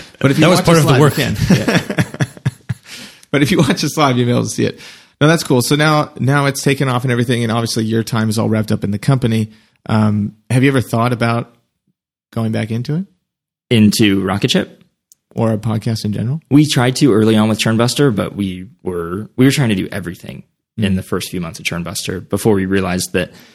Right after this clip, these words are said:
Speaker 3: uh, we had to stop and slow down and focus on fixing what was broken. So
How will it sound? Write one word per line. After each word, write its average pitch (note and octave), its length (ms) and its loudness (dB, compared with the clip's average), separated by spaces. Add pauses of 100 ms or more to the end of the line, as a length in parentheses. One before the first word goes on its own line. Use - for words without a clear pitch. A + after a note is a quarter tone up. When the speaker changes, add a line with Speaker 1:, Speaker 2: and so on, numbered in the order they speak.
(280)
Speaker 3:
uh, - 260 -6
we A#2 100 4
had G2+ 100 0
to D3 60 -12
stop - 400 -6
and F#2 320 -4
slow A#2 180 2
down F#2+ 220 0
and F2+ 100 -6
focus - 320 -4
on F#2 120 -4
fixing - 540 -4
what F#2+ 140 -2
was D#2+ 140 -8
broken. F#2 420 -4 (560)
So A2 680 2